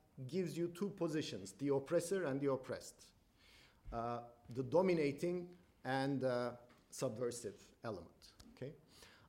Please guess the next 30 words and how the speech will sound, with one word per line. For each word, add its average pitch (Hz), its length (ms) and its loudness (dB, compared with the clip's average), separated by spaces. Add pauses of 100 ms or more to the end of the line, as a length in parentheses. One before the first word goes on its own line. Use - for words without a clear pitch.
(120)
Um, 143 300 4 (380)
so 160 180 2
when 202 220 8
we're 233 140 8
talking 220 360 2
about 190 340 6
Ottoman 185 500 2
Orientalism, 143 840 0 (440)
of 147 200 0
course 202 220 6
there 151 220 4
was 131 160 2
this 120 300 -8
aspect 110 600 -10 (200)
to 117 200 -4
Ottoman 107 340 -10
Orientalism. 120 600 -4
The 170 120 4
Ottoman 175 580 4 (240)
elites, 151 600 0 (280)
the 127 100 0
Ottoman 135 400 0
ruling 160 360 2
cadres, - 640 -4 (300)
were 135 140 4
using 202 460 4
the 170 80 6
mental 185 440 4
framework 165 800 0
of 131 160 -4